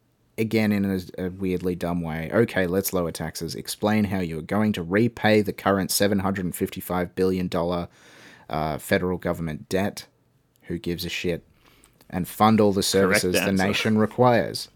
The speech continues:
Speaker 1: Everybody should give a shit.
Speaker 2: Everybody should.
Speaker 1: So, yeah, those, those are just some choice comments. Uh, I didn't predict it when I was reading the article, but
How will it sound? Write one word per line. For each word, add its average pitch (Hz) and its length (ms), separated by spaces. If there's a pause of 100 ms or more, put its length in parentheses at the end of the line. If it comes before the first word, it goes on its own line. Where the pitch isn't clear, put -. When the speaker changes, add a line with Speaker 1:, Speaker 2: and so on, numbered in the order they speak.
Speaker 1:
Everybody 123 420
should - 180
give - 140
a - 40
shit. - 240
Speaker 2:
Everybody 90 500
should. - 220 (360)
Speaker 1:
So, - 200
yeah, 135 260
those, 101 260
those 104 380
are 98 60
just 104 180
some 90 140
choice - 360
comments. 92 600
Uh, 82 480 (240)
I 95 80
didn't 139 480
predict 139 380
it 78 80
when 92 100
I 90 80
was 90 160
reading 92 260
the 92 120
article, 92 500
but 85 240